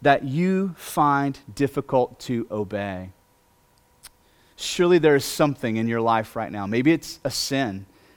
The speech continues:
that you just continue to repeat. Maybe it's,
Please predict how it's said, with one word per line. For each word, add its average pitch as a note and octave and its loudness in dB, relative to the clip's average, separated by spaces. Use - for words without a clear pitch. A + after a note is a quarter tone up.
that A#2+ 2
you B2 2
just B2+ -6
continue C3 -2
to B2+ -8
repeat. A2 -8
Maybe C#3 4
it's, - -4